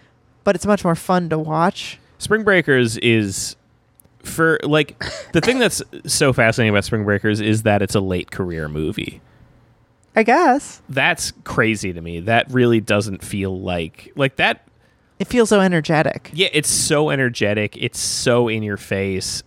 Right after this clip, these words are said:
Speaker 2: and it's so much better than everything he'd made before that, like,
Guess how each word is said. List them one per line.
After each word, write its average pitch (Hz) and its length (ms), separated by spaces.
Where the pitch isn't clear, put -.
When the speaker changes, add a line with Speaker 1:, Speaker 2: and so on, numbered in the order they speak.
Speaker 2:
and 117 160
it's 113 160
so 131 380
much 117 420
better 110 360
than 107 160
everything 101 420
he'd 101 180
made 98 280
before 92 600
that, 113 520
like, 101 560